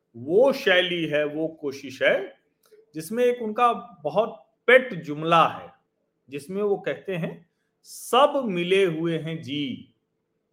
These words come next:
ये बोलते हुए और कोई बोलेगा, "सब मिले हुए हैं जी," तो उस तरह से दिखेगा नहीं। वो अरविंद जी ही बोलें,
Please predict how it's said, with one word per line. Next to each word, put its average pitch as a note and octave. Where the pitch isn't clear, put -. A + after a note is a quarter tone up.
ये B2
बोलते C3+
हुए D#3+
और C#3
कोई D#3+
बोलेगा, D3+
"सब D3+
मिले D#3
हुए D3+
हैं D3+
जी," D#3
तो F#3
उस D3+
तरह D3+
से -
दिखेगा A#2
नहीं। E3
वो D#3+
अरविंद D3
जी F#3+
ही F3+
बोलें, D#3